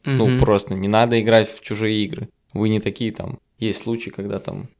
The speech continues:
Speaker 1: я, наверное, могу назвать этого человека. Гавар, можно загуглить, тоже
Speaker 2: Мгм.
Speaker 1: продюсер. Вот, он пытался построить такую, то, что всем процентам,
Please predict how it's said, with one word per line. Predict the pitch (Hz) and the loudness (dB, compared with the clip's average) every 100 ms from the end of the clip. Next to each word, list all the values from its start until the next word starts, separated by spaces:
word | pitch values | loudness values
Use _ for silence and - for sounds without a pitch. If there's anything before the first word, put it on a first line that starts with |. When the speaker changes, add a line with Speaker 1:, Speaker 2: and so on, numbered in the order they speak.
| _ | _
Speaker 1:
я, | - 135 | 2 6
наверное, | 151 160 147 147 | 8 6 6 4
могу | 151 180 | 4 6
назвать | 135 101 107 101 | 4 6 6 4
этого | 101 95 | 2 0
человека. | - 110 101 - | 4 4 4 2
Гавар, | 107 127 110 101 - - | 4 6 8 6 2 -4
можно | 98 107 107 98 | -2 -2 -2 -2
загуглить, | 101 113 127 107 101 | -2 -2 0 0 -2
тоже | 107 98 101 | -2 0 2
Speaker 2:
Мгм. | |
Speaker 1:
продюсер. | 120 107 107 101 - 98 | 2 2 0 -2 -2 -2
Вот, | 101 95 - | 2 2 0
он | 95 92 | -6 -4
пытался | 110 - 120 117 101 - _ - | -2 4 6 6 2 -2 _ -2
построить | 107 - 110 101 | -2 4 4 4
такую, | 104 - 104 | -2 -6 -6
то, | 107 | -8
что | - | -10
всем | 98 - 107 104 | -8 0 0 2
процентам, | - 95 - 165 160 - 104 | -2 0 4 6 6 4 4